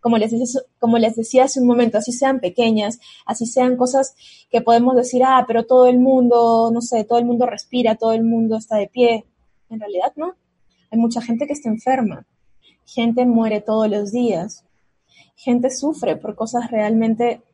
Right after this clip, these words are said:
devastadoras, ¿no? Inclusive puede ser que a nosotros en algún momento nos haya tocado vivir una lección así. Pero mira, estamos ahora aquí,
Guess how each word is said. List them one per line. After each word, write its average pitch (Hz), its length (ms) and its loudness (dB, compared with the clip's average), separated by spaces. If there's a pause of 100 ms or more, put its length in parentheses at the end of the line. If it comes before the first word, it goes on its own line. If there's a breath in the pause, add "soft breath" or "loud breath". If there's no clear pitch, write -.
(640)
devastadoras, 226 840 0
¿no? 240 100 0
Inclusive 247 500 2
puede 247 220 0
ser 247 180 -4
que 262 80 -2
a 247 40 0
nosotros 247 420 -2
en 233 120 -4
algún 226 200 2
momento 233 300 0
nos 214 260 -4
haya 220 140 0
tocado 214 580 0 (800 soft breath)
vivir 262 320 2
una 269 160 2
lección 240 480 -2
así. 311 480 -6 (240)
Pero 233 160 -2
mira, 254 280 2
estamos 247 420 -4
ahora 220 320 2
aquí, 240 380 -4